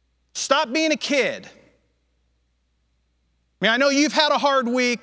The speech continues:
but it's Saturday, it's my day." See, selfish ambition, and it doesn't quite work. And then the boys start arguing, and,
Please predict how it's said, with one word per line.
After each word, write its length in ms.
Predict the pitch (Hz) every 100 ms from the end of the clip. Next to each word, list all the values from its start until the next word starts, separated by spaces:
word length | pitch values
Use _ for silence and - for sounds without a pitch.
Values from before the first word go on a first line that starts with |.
| -
but 140 | 233
it's 160 | 214 -
Saturday, 640 | - 277 269 240 202 196
it's 160 | 170 180
my 320 | 196 214 202
day." 460 | 165 113 92 95 - _ -
See, 220 | 185 190
selfish 640 | - 214 214 233 233 - -
ambition, 640 | 170 143 226 226 175 135 - - - -
and 100 | 185
it 140 | 185
doesn't 380 | 220 226 240 -
quite 340 | 214 196 -
work. 580 | 156 202 233 - - - _ _ _ _ _ -
And 80 | 165
then 100 | 220
the 60 |
boys 280 | 185 214 220
start 280 | - 220 202
arguing, 600 | 208 208 185 151 127 107
and, 200 | 107